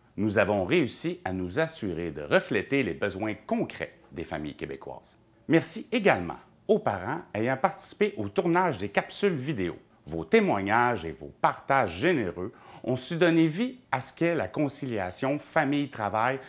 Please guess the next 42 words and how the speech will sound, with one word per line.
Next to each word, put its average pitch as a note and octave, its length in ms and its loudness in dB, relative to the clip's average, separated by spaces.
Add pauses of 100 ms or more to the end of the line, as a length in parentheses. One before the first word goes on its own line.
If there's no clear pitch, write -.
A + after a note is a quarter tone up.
(160)
dans G#2 140 0
le E2+ 140 -2
quotidien G2+ 640 -4
des D2+ 100 -6
familles. - 240 -18 (540)
Dans C#3+ 160 8
la F#3 120 6
suite A3+ 220 0
de C3+ 80 6
ces A#2 160 4
remerciements, A#2 640 4
merci B3+ 320 4
aux A#3 120 2
parents D3 440 4
panélistes C3+ 580 0
qui - 160 0
ont F#3+ 120 6
accepté G3 400 0
avec D#3 240 2
générosité C3 840 0
de E3 140 2
nous D3 140 2
partager C#3+ 520 0
leur C3 200 2
propre - 440 -2
réalité G2 500 2
de A2+ 120 0
conciliation, F#2 840 -6 (440)
ainsi E3+ 320 0
qu'à - 140 0
Valérie A2+ 520 0
Roberts D3+ 720 0
pour F#3 180 4
avoir A3 480 2
animé G3 460 2
les A#2+ 180 -2
trois A3+ 260 2
webinaires C3+ 640 2
d'une A#2 220 2
main D3 160 4
de G#2 120 -2
maître. - 460 -4